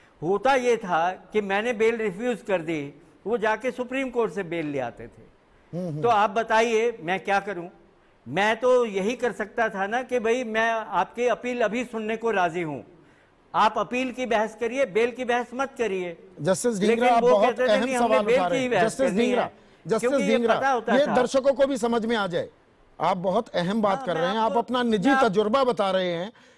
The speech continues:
Speaker 2: तो आपके कहने का मतलब क्या ये है कि दरअसल जिस तरीके से अदालतें चलनी चाहिए, वैसे नहीं चल रही हैं इस देश में?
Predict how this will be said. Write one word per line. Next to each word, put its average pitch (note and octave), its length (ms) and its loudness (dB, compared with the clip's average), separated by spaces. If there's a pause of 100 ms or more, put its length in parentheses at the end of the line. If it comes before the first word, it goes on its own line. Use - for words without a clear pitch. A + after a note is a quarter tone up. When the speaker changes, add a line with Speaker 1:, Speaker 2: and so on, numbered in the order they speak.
(100)
Speaker 2:
तो C5 120 6
आपके A3+ 580 2
कहने A3 340 0
का A#3+ 120 -2
मतलब A3 340 -2
क्या A3 140 0
ये F#3+ 300 2
है G#3 200 4
कि A#3 160 -6
दरअसल G3 680 2 (260)
जिस B3 240 -2
तरीके A3 380 0
से A#3+ 140 2
अदालतें F#3 440 0
चलनी F#3+ 320 -2
चाहिए, G3 320 -2
वैसे G#3+ 240 -2
नहीं G3 180 -2
चल G#3+ 160 -2
रही G#3+ 200 -2
हैं A#3 60 -2
इस G#3 60 -4
देश F#3 280 -8
में? - 80 -18